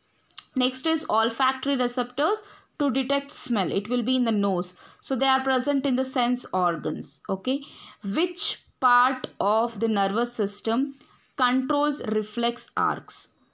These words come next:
That is spinal cord. What type of movement is shown by mimosa plant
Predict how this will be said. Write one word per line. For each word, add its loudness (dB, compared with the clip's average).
That -4
is 0
spinal 0
cord. -4
What 0
type 2
of 0
movement 2
is 0
shown 2
by 2
mimosa 2
plant 2